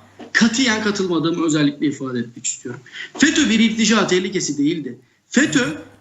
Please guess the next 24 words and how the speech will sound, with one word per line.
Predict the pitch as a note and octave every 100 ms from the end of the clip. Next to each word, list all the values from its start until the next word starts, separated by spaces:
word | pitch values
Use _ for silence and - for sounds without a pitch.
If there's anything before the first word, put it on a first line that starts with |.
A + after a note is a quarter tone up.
| -
irtica | G3+ A3 A3 G#3+ C4 C#4+
safsatasını | C#4+ A3 G#3+ - A#3+ B3+ - B3+ B3 G3 - - - _
kendine | - G3 A3+ C4+ B3+
malzeme | F#3+ G3+ G3 A#3+ C4
edinerek | F#3 G3 B3 B3 A3+ D#3+
devlete | F3+ G3+ G#3 B3
sistematik | G#3+ G3+ G#3+ G#3 G#3+ -
olarak | G3+ G#3 A3+
sızmış | - F#3 A#3+ -
bir | B3 -
terör | - F#3+ C#4+
örgütüydü. | A#3+ D#3 - C3+ - - _ -
Bu | A#3+
da | D4+
nasıl? | D4 - D#3+ - - _ _ - - - -
İşte | G#3+ - D4 A3+
bu | C4+ C4+ - - _
bizim | G#3 A3+ B3+
bu | A#3+
yüz | A#3+ A3+
dört | C4 B3 - -
amiral | F#3+ A3 A#3 B3 C4
var | E4
ya | A#3 C#3+